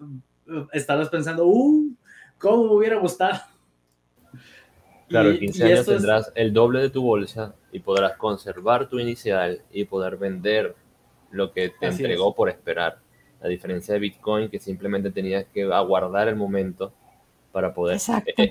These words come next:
Speaker 2: eh, to-, todo esto nos ha alejado mucho del comercio. Todos son herramientas financieras que te alejan de, del comercio, de, de estar pendiente de una gráfica, de estar pendiente del momento, de estar pendiente de todas esas cosas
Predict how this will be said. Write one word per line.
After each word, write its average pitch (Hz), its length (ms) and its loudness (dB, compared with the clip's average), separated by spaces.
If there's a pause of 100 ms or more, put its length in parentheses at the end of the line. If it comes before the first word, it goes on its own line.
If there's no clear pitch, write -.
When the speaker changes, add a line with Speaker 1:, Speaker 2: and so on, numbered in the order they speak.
Speaker 2:
eh, - 80 -10
to-, - 200 2
todo 180 260 2
esto 190 300 -2
nos 147 220 0
ha 131 80 4
alejado 143 560 2
mucho 139 800 -2
del 101 200 -2
comercio. 104 440 -4
Todos 131 260 0
son 156 160 -2
herramientas 131 480 -4
financieras 123 640 -4
que 107 200 -6 (120)
te 107 80 0
alejan 117 680 0 (480)
de, 101 340 0
del 98 380 -2
comercio, 110 500 -2
de, 90 240 -2
de 90 160 -4
estar 92 380 -4
pendiente 107 420 -4
de 107 80 -2
una 98 120 -4
gráfica, 131 440 -2
de 98 60 -6
estar - 180 -12
pendiente 101 380 -10
del 95 80 -8
momento, 120 440 -6
de 101 60 -4
estar 92 200 -14
pendiente 101 380 -8
de 98 120 -2
todas 101 320 -6
esas - 140 -20
cosas 117 360 -6